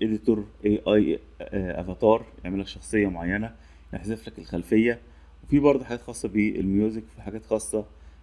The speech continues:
بالفيس سواب، إن هو ي-، يغير ال-،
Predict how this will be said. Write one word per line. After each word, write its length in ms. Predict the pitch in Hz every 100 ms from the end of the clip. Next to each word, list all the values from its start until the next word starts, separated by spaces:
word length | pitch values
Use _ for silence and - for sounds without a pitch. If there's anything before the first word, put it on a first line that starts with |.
| -
بالفيس 800 | - - 101 95 - 107 - - -
سواب، 380 | - 107 110 110 -
إن 80 | 98
هو 160 | 101
ي-، 600 | 104 98 92 90 90 98 -
يغير 560 | 82 87 92 110 107 95
ال-، 640 | 90 87 85 85 85